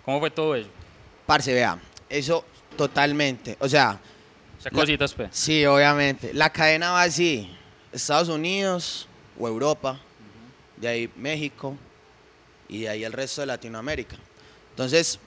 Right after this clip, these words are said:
Speaker 2: pues, ya en Estados Unidos sucedían cosas, ¿no? Ya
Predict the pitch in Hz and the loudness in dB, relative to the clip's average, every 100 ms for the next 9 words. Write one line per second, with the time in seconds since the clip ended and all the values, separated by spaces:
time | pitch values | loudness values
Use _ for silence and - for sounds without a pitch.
0 | - 139 139 160 175 170 156 170 180 147 | -6 -2 0 0 0 0 0 -2 -2 -2
1 | 135 131 131 131 175 151 101 - - 98 | -2 0 0 0 0 0 0 -10 -12 -10
2 | 120 135 - 113 117 113 | -10 -10 -12 -4 -2 -2